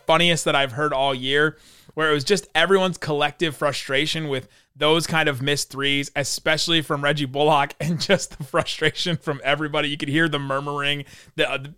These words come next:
guys, like, people being upset and all that. The place would have just exploded if he would have made that. And, uh, then you get that stretch in the fourth quarter I mentioned before, where the Knicks got five offensive rebounds in, like, twenty minutes,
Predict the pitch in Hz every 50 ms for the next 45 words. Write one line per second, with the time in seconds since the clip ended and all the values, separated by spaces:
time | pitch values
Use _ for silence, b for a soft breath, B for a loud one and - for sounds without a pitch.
0 | _ - 156 160 151 143 147 147 147 151 143 147 139 135 123 - 156 156 151 143
1 | 147 143 139 135 135 131 123 - - 135 127 131 127 - - - _ _ _ _
2 | _ _ _ - 143 135 135 127 120 123 131 127 127 127 - 139 135 131 - 160
3 | 165 156 - 170 156 139 147 139 123 147 120 - - - - 143 147 147 147 147
4 | 139 135 - 139 139 135 123 117 117 120 127 131 120 117 110 104 104 107 - _
5 | _ _ _ _ _ _ _ _ _ _ _ _ _ _ - 135 135 131 127 127
6 | 123 123 120 117 117 110 - b b b b b b - 170 180 190 196 196 185
7 | 180 165 165 147 139 - - - 165 151 143 139 - 143 139 127 - 156 151 -
8 | - 165 151 147 135 131 131 135 135 131 - 139 123 123 110 - 160 170 170 147
9 | 120 110 - b b b b b 147 151 151 143 165 185 - - - 143 - -
10 | - - - - 151 156 165 165 170 165 160 151 151 139 151 143 135 139 127 135
11 | 147 151 160 147 127 110 101 104 113 110 - - - 143 147 143 139 127 127 139
12 | 147 107 -